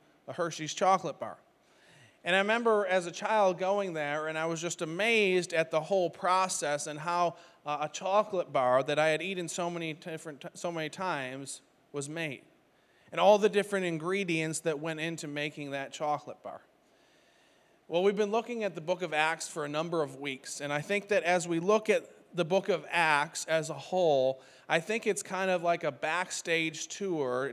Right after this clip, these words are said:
in the growth of the church. We see the church starting in Jerusalem with just a, s-, a few disciples who are kind of timid, kind of scared,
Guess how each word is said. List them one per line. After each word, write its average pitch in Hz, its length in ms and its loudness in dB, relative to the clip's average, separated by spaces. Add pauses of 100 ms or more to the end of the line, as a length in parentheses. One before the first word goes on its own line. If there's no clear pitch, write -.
in 156 220 -6
the 143 140 -6
growth 151 500 -4
of 139 160 -4
the 131 80 -8
church. - 640 -10 (960)
We 147 80 -4
see 220 160 2
the 190 100 0
church 196 320 0
starting 190 640 2
in 160 160 -6
Jerusalem 190 760 -2
with 147 140 -6
just 156 240 -6
a, 143 80 -6 (280)
s-, - 140 -8 (100)
a 165 40 -8
few 202 260 -2
disciples 175 640 2
who 160 60 -4
are 185 80 -2
kind 196 280 2
of 202 160 -2
timid, 185 480 -2 (260)
kind 202 280 0
of 175 100 -4
scared, 170 680 -2